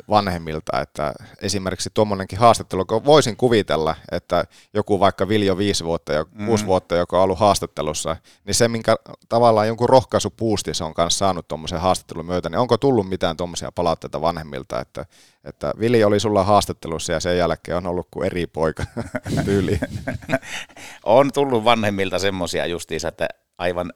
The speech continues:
Speaker 2: äärettömän tärkeä juttu ja se, että kuin oli poika täpinöissä, kun
Speaker 1: Mm.
Speaker 2: tuli
Speaker 1: Ja
Speaker 2: kotiin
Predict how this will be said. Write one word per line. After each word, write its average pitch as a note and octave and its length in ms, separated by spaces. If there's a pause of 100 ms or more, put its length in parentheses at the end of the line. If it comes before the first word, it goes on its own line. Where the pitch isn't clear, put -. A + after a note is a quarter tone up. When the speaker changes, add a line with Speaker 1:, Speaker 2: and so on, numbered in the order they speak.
(120)
Speaker 2:
äärettömän E2+ 760
tärkeä D2 640
juttu C2+ 460
ja C2+ 160
se, C#2 240
että A#1+ 200
kuin C#2+ 320
oli C#2+ 180
poika C#2+ 360
täpinöissä, C2+ 720
kun A2+ 140
Speaker 1:
Mm. G#2 60
Speaker 2:
tuli D2 180
Speaker 1:
Ja A#2 40
Speaker 2:
kotiin A#2 40